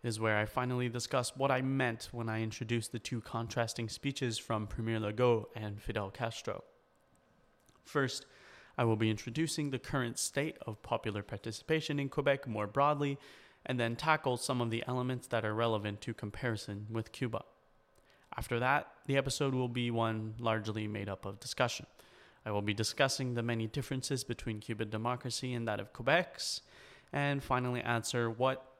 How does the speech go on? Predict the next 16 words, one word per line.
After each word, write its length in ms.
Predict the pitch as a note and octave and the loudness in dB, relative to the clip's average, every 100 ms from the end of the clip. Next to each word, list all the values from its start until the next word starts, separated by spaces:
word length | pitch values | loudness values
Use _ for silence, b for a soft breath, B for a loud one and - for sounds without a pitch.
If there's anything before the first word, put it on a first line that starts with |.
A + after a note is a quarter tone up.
| - | -20
Quebec 400 | - B2+ A#2 A2+ | -6 2 2 2
might 220 | B2 A2+ | -2 -2
be 100 | A#2+ | -2
able 160 | G#2+ A2 | -2 -4
to 120 | - | -6
learn 320 | A#2 B2+ A#2+ | -2 0 0
from 240 | G#2+ A2 G#2 | -2 -6 -6
the 60 | |
Cuban 300 | G2+ A2 G#2 | -4 -4 -4
Revolution, 560 | G2+ G2+ G2+ G2+ - - - _ | -4 -4 -6 -8 -10 -12 -14 _
despite 400 | - A2+ B2 A2 - - B B B B B _ _ _ - | -6 0 2 0 -2 -20 B B B B B _ _ _ -10
how 440 | - A#2 A2 G#2 | -4 0 2 0
different 420 | G#2 A2 G#2+ G2+ | -2 -4 -4 -6
they 120 | - | -8
may 200 | G#2+ G2 | -6 -8
seem. 400 | G2 - B2+ G#2 | -6 -4 -2 -4